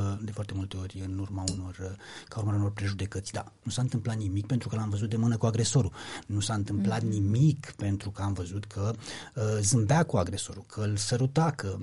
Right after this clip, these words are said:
Speaker 1: aveau o relație, da? Astea sunt niște prejudecăți pe care ar trebui să le, uh, să le eliminăm din modul în care,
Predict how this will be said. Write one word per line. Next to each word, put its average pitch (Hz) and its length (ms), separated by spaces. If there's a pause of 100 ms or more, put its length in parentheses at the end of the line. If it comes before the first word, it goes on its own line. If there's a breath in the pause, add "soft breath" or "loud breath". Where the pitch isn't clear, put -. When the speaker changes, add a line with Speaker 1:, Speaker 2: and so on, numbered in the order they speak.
Speaker 1:
aveau 110 420 (100)
o 113 200
relație, 127 440
da? 101 100
Astea - 460
sunt 151 180
niște 156 240
prejudecăți 117 760
pe 101 80
care 101 160
ar 101 60
trebui 104 240
să - 160
le, 101 360 (180)
uh, 95 80 (340)
să - 180
le 98 100
eliminăm 98 480
din 101 180
modul 101 300
în 95 120
care, 90 460